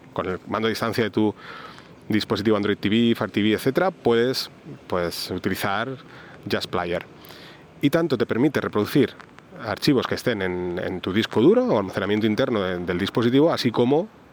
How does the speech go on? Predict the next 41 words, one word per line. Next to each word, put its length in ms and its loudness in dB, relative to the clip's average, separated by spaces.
acceder 460 0
a 80 0
nubes 300 4
montadas, 680 0
como 220 0
puede 220 -2
ser 160 -2
el 60 -4
caso, 480 -2
que 120 -10
os 100 -6
digo, 320 0
esta 240 -4
mismo 300 2
de, 300 0
de 80 0
WebDAV 340 -2
que 80 -2
podéis 180 2
montar. 440 -2
De 100 -2
esta 180 -2
manera, 380 0
¿qué 80 0
quiere 140 4
decir 160 2
esto? 240 2
Que 80 -2
no 80 0
necesitáis 480 0
ningún 260 0
servidor 300 2
multimedia, 500 4
tú 80 -8
puedes 320 0
ir 160 4
a 80 -2
tu, 160 -4
o 180 -4
sea, 120 -2
montar 420 -2